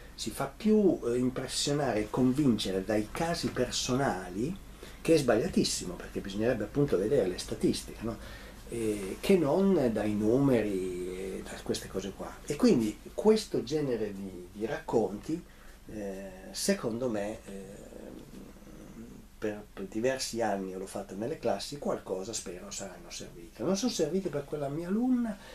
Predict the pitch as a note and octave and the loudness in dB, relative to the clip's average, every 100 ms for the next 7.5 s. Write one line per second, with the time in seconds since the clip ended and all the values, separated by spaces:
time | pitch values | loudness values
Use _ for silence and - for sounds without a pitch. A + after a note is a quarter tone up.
0 | - - B2 D3 D3 F3 G3 G#3+ D#3+ B2+ | -14 -6 -4 -2 -2 -2 0 0 0 -2
1 | - - C#3 E3 E3+ F3 - C#3+ A3 A3 | -4 -8 -4 -4 -4 -6 -6 -6 -4 -4
2 | E3+ - - C#3+ G2+ - - - - - | -4 -6 -6 -4 -4 -8 -14 -18 -20 -20
3 | - - - - - - - - - - | -20 -20 -20 -20 -20 -20 -20 -20 -20 -20
4 | - - - F3 G3+ E3 B2+ - E3+ F#3+ | -20 -16 -2 2 4 2 -4 -6 -2 2
5 | G3 G#3+ A#3 G#3+ - - A2 G#2+ G#2 A2 | 2 2 0 -4 -8 -8 -6 -4 -4 -4
6 | A2 - G2+ - G#2 G#2+ G#2 F#2+ A2 A2 | -4 -8 -10 -6 -6 -6 -10 -8 -6 -4
7 | - - G2+ G2 F2 | -6 -12 -10 -10 -10